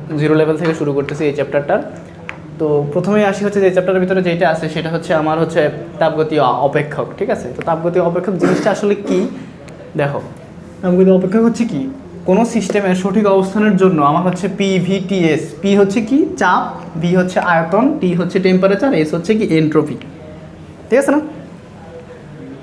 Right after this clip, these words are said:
আচ্ছা, তো এগুলো হচ্ছে আমার আসলে জানা প্রয়োজন, হ্যাঁ? কিন্তু অবস্থার সমীকরণ জানা না থাকলে তখন অবস্থার পরিবর্তন সাথে জড়িত কিছু গাণিতিক ফলাফল নির্বাচন করে সরলীকরণ করে নিতে হয়।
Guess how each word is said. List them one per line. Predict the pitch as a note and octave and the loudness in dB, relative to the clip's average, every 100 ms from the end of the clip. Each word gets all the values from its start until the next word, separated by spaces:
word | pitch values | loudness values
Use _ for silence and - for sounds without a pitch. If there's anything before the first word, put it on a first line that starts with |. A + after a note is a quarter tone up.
| - - G#2+ B2+ | -18 -18 -10 -4
আচ্ছা, | D3+ C#3 - - - - - - - - | -4 -4 -12 -16 -18 -18 -18 -18 -18 -8
তো | - | -2
এগুলো | G#3+ G3 A3 | 2 4 4
হচ্ছে | A#3+ A#3+ | 2 2
আমার | G#3+ G#3+ | 2 2
আসলে | A3 A3+ A3+ - | 2 0 -2 -4
জানা | F#3 F#3+ F3+ | 0 2 2
প্রয়োজন, | D#3+ C3+ B2+ | 2 0 -2
হ্যাঁ? | D#3 C#4 - - - - - E3+ - - - - - - - - | 0 0 -2 -8 -12 -14 -14 -16 -14 -14 -14 -14 -14 -14 -10 2
কিন্তু | G#3+ A3 | 4 6
অবস্থার | F#3+ F#3+ G#3 A#3 | 4 4 2 0
সমীকরণ | A3 G#3+ A3+ A#3+ | 4 4 4 4
জানা | A3+ A3 | 4 4
না | F#3+ F#3 | 2 2
থাকলে | G3+ G#3+ | 2 2
তখন | F3+ F3 G3 | 4 2 4
অবস্থার | F#3+ F#3 F#3 G#3 | 4 2 2 2
পরিবর্তন | G#3 G3+ G3 F#3 F#3+ F3+ | 4 4 4 2 2 0
সাথে | - F#3 G3+ | 0 -2 0
জড়িত | G3 G#3 G#3 | 4 4 4
কিছু | A3+ A3 G#3+ | 2 -2 0
গাণিতিক | G3 F#3+ F#3 E3+ | 2 2 2 2
ফলাফল | F3 E3+ G3 | 2 2 2
নির্বাচন | G3 F#3+ F#3 F3+ | 2 0 2 2
করে | G3 A#3+ | 0 -2
সরলীকরণ | G3 F3 F3 F3+ F#3+ | 0 2 4 4 4
করে | F3+ E3+ | 4 2
নিতে | D3 C3 | 0 -2
হয়। | C3 | -6